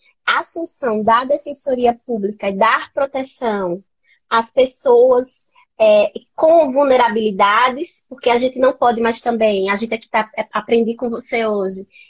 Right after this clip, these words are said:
e a gente tem que aprender que não existe pessoas vulneráveis, né?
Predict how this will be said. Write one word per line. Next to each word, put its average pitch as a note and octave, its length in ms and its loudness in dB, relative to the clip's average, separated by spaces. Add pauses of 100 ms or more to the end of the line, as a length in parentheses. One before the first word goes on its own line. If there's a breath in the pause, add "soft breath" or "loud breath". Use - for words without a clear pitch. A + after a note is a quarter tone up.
e G#3 80 0
a G#3+ 80 4
gente A#3 200 -4
tem A#3+ 180 -4
que A#3+ 60 -2
aprender A3+ 400 0
que A#3+ 120 -12
não A#3+ 160 4
existe B3 400 0
pessoas A#3+ 640 -2
vulneráveis, B3 1300 0
né? A3 380 -8